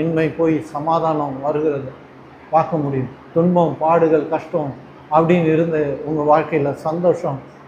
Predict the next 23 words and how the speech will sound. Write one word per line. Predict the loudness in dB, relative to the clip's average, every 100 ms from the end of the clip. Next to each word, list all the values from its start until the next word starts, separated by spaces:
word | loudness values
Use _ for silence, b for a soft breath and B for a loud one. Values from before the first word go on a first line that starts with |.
| -8 -4
மகிழ்ச்சி | 0 0 -2 -4 -8 -8 -14 -20 -20 -20 -20 -14 0
இதெல்லாம் | 2 4 4
வருகிறத | 4 6 4 4 2 0 -4 -4 0
பார்க்க | 0 0 -2
முடியும். | -2 -4 -8 -8 2
தோல்வின்னு | 4 6 6 4 0
சொல்லிட்டு | 0 2 0 -4
இருந்தீங்க, | -4 -4 -6 -8 -16 -20 -20 -20
இப்போ | -2 2 4
வெற்றின்னு | 4 4 4 4
சொல்ல | 4 4 4
ஆரம்பிச்சிருக்கிறீங்க. | 2 -2 -2 -2 -2 -4 -4 -6 -10 -18 -20 -20 -14 -6
அந்த | 2 2
வெற்றி | 4 2 4
உங்களுக்கு | 4 4 2
வருகிறத, | 4 4 4 4 2 2 -4 -16 -20 -20 -8
அந்த | -4 -2 4
ஜெயம் | 6 6 2
உங்களுக்கு | 2 4 4
வருகிறத | 4 4 4 2 0 -4 -6 -14 -20 -18 -6
உங்க | -6 -2
கண் | 0 2
முன்னாடியே | 2 2 6